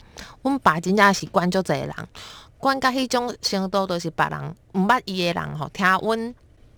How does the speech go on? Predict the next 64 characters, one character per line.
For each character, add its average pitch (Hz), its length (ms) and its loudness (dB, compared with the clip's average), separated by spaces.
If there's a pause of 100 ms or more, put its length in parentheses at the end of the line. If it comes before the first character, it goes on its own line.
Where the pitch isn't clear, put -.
(100)
听 214 100 2
阮 190 200 6
咧 208 160 4
讲， 196 200 2
就 143 100 -4
是 151 60 -6
感 175 140 -4
觉 180 80 -2
讲， 190 240 -4 (340)
恁 285 160 -6
爸 202 160 -4
应 226 80 -2
该 180 100 0
是 160 160 -6
军 202 300 -2
人， - 280 -6 (600)
就 - 100 -4
感 269 140 0
觉 285 120 2
讲 262 200 2 (460)
足 285 100 -6 (120)
一 190 80 -2
个 165 120 -4
纪 247 380 0
律 240 220 2
严 185 180 4
明 196 340 -2
啊， 165 160 0
吼， 170 120 -4
安 185 240 -4
怎？ 190 100 -2 (540)
譬 339 120 -2
如 277 80 -2
讲 269 440 -2 (320)
周 262 240 4
末 269 260 2
的 214 60 2
时 196 180 -4
阵， 196 180 -4
你 247 60 -6
是 190 160 -4
袂 156 140 0
当 208 200 -2
讲 208 180 -2
困 220 140 -4
到 214 120 2
自 160 180 -6
然 147 220 -2
醒 156 320 -6
哦， 139 180 -10 (360)
你 311 100 -4
就 254 100 0
是 196 80 -2
差 214 160 0
不 240 60 -6
多 196 100 2
六 151 80 2
七 226 160 -4
点 220 160 0
就 175 80 0
爱 180 100 0
起 185 240 -6
床 175 260 -10
哦， - 200 -14